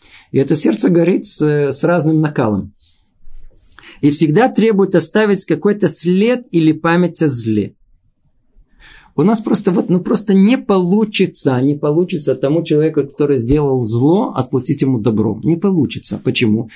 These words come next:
Даже мы будем делать ему добро, но мы захотим ему хоть, ну, чем-то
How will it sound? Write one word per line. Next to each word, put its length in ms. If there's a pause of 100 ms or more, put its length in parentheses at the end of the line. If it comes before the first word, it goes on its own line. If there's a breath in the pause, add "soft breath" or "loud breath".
(100)
Даже 240
мы 140
будем 300
делать 540
ему 280
добро, 580 (280)
но 200
мы 180
захотим 520
ему 200
хоть, 340
ну, 200
чем-то 760